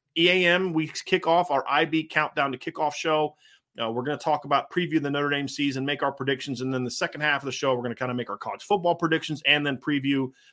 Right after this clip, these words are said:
a couple games. We'll look at the Northwestern Nebraska game. That's actually gonna be a really fascinating game, Ryan. Uh, and then you look at West Virginia Pitt. The Backyard Brawl is always interesting. And then Penn State Purdue is a sneaky important game in the opener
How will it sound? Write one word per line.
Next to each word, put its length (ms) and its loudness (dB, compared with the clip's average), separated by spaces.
a 40 -4
couple 220 2
games. 280 2
We'll 120 2
look 160 2
at 80 -4
the 80 -2
Northwestern 560 0
Nebraska 500 0
game. 280 0
That's 180 -2
actually 240 -4
gonna 120 0
be 40 2
a 60 -4
really 200 0
fascinating 540 -2
game, 260 -8
Ryan. 320 -14
Uh, 280 -2
and 140 0
then 160 2
you 100 2
look 160 2
at 80 0
West 200 2
Virginia 340 -2
Pitt. 320 6
The 60 -8
Backyard 420 0
Brawl 240 4
is 80 0
always 220 2
interesting. 420 -2
And 100 -2
then 120 0
Penn 220 2
State 260 -4
Purdue 340 2
is 160 0
a 80 2
sneaky 800 -2
important 500 4
game 200 4
in 60 2
the 100 0
opener 360 -6